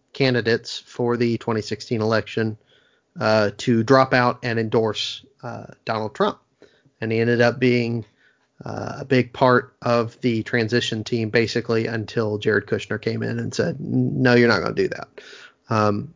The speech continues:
which, that's a separate story for another time. But, uh, Chris Christie wasn't running on some sort of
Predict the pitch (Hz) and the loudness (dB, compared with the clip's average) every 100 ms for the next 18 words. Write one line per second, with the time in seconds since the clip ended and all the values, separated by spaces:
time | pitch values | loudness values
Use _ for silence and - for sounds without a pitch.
0 | _ - 135 127 117 - 131 123 120 123 | _ -8 2 2 2 2 4 4 0 -2
1 | 120 - - 110 107 104 104 104 107 113 | -2 -6 -2 2 2 0 -2 0 -2 -2
2 | 165 170 208 - 170 107 - _ _ _ | -2 -4 -4 4 4 4 -2 _ _ _
3 | _ _ - _ _ _ _ - - - | _ _ -20 _ _ _ _ -20 -20 -20
4 | - _ - 123 120 117 110 - _ - | -20 _ -4 0 2 0 -2 -6 _ -20
5 | _ _ _ _ _ - 190 - - 220 | _ _ _ _ _ 2 2 2 2 2
6 | - 196 139 127 _ _ _ _ _ _ | 4 2 2 -4 _ _ _ _ _ _
7 | - 151 185 175 - 139 160 151 143 131 | -2 2 4 2 0 2 2 2 0 -2
8 | 135 131 - 135 127 135 127 117 | -2 -2 -2 -2 0 0 2 2